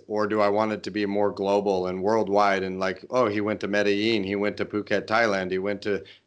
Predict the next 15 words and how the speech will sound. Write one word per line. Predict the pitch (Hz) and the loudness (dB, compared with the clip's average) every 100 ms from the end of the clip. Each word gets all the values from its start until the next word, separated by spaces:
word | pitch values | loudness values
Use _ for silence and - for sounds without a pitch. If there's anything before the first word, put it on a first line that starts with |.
| - | -4
uh, | 98 92 | -2 0
Ireland | 107 117 117 101 92 | 2 2 2 0 -4
in, | 95 92 87 _ - | -6 -6 -12 _ -12
in | 98 | -6
March," | 92 92 90 - | -2 -2 -2 -4
you | 104 | 0
know, | 101 | 2
those | 104 117 113 | 4 2 2
types | 117 - | 0 0
of | 104 87 | -4 0
things. | 131 113 95 | 0 0 -2
And, | 101 92 - - - _ _ _ _ _ _ | -4 -6 -12 -20 -20 _ _ _ _ _ _
and | 101 101 101 | -4 -2 0
I | 101 | 0
just | 95 117 113 - - | 0 0 0 -6 -14